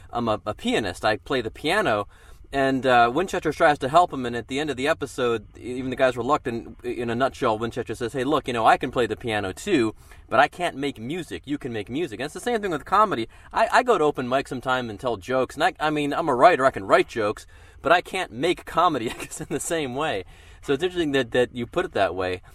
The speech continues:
Um, you know, being able to kinda, like, you know, yeah, I guess you have to be funny in your bones, as Jimmy Pardo says, and a lot of people don't, don't understand that. And yeah, you can develop a skill at storytelling and joke telling, but you, you kinda have to have it in your bones too, don't you think?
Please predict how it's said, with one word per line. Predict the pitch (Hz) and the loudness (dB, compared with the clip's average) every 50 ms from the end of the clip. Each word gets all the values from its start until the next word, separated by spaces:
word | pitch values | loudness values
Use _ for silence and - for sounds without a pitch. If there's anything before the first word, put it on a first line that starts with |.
| - - - - - | -20 -20 -20 -14 -6
Um, | - 107 107 104 101 101 101 90 - | 0 2 4 4 4 2 0 -6 -6
you | - 120 | -4 -4
know, | 110 101 | -4 -4
being | 101 110 117 | -4 -2 -2
able | 117 117 107 107 | -2 -2 -2 -4
to | 113 | -6
kinda, | - 127 113 107 104 | -4 -4 -4 -2 -2
like, | 98 101 98 - - - | -2 -2 -2 -4 -6 -10
you | - 120 | -8 -6
know, | 113 104 98 98 - | -4 -4 -4 -4 -6
yeah, | - 95 - 85 87 - 139 143 - | -10 -16 -16 -12 -6 -2 -2 0 0
I | 139 | 0
guess | 147 160 170 | -2 -2 -2
you | 185 | -2
have | 170 | -2
to | - | 0
be | 151 135 | 0 -2
funny | 127 - 175 170 170 160 | 0 2 0 2 2 2
in | 147 135 | 0 0
your | 120 107 | -2 0
bones, | 98 127 147 151 139 117 107 98 92 90 - - - - - - - - - | 2 2 2 4 2 0 -2 -6 -8 -10 -12 -16 -20 -20 -20 -20 -20 -16 -12
as | 104 104 101 | -12 -10 -6
Jimmy | 110 123 117 110 104 | -6 -4 -4 -4 -2
Pardo | - 123 123 127 113 95 90 | 2 4 4 4 4 2 -2
says, | - - 104 87 82 82 - 107 | -4 -4 -4 -4 -4 -6 -6 -8
and | 98 98 98 98 | -8 -8 -8 -8
a | - 101 | -8 -2
lot | 107 123 135 | 0 0 0
of | 139 | 0
people | - 147 135 - 120 | -2 -6 -6 -6 -4
don't, | 117 117 117 - - - | -4 -4 -4 -6 -6 -8
don't | 120 117 120 | -6 -6 -4
understand | 117 107 92 90 - - 131 139 156 151 120 98 | -4 -6 -8 -8 -10 -8 -6 -4 -4 -4 -4 -4
that. | 82 | -4
And | 82 123 | -2 0
yeah, | 165 202 | 2 4
you | 208 185 | 4 2
can | - 170 139 | 2 0 -2
develop | 131 127 170 196 - - | 2 4 4 4 4 0
a | - 120 | -2 -6
skill | - - - 143 131 123 113 - - - - - - - - - - | -6 -4 0 0 2 0 0 -4 -8 -16 -20 -20 -20 -20 -20 -14 -12
at | 101 110 | -12 -10
storytelling | - - 147 131 127 117 - 127 117 113 113 107 104 | -6 -2 0 2 2 2 0 0 -2 -2 -2 -2 -4
and | 98 98 | -6 -4
joke | - 135 139 - | -2 -2 -2 -2
telling, | - - 104 92 92 92 90 92 | -4 -6 -6 -6 -6 -8 -6 -6
but | 101 113 | -6 -4
you, | 120 147 175 170 - - - - 127 | -2 -2 -2 -4 -6 -14 -18 -12 -10
you | 131 | -10
kinda | - - 196 220 226 | -8 -6 -4 -2 -2
have | 202 - | -2 0
to | - | 0
have | 170 160 151 | 0 0 0
it | 127 | -2
in | 127 | -6
your | 123 113 | -6 -4
bones | 113 120 156 185 175 143 120 110 107 104 - - - - | 0 2 4 4 4 2 0 -2 -6 -10 -12 -16 -18 -14
too, | - - 208 180 113 95 | -8 -4 -2 -2 -2 -2
don't | 104 110 107 | -2 -4 -4
you | 120 | -4
think? | - 151 175 185 | -4 -6 -6 -6